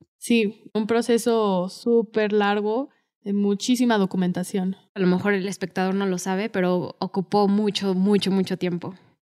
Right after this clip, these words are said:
Speaker 1: Sí, la preproducción fue bastante larga. Muchos le preguntan que por qué decidió hacer una película ficticia, que es su primer largo de ficción,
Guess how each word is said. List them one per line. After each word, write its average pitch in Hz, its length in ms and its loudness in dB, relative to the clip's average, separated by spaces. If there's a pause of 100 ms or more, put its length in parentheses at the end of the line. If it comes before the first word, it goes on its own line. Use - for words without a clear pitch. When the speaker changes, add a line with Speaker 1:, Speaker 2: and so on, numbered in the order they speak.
(220)
Speaker 1:
Sí, 330 360 2
la 233 200 0
preproducción 226 760 2
fue 240 640 2 (540)
bastante 226 540 0
larga. 208 500 0 (400)
Muchos 302 320 0
le 285 100 2
preguntan 208 600 0
que 185 220 0
por 208 320 -2
qué 233 100 0
decidió 202 440 0
hacer 196 500 -2 (460)
una 220 280 0
película 202 500 0
ficticia, 214 560 0
que 254 120 0
es 214 60 -2
su 196 100 -2
primer 208 260 2
largo 208 400 0
de 196 120 0
ficción, 208 600 -2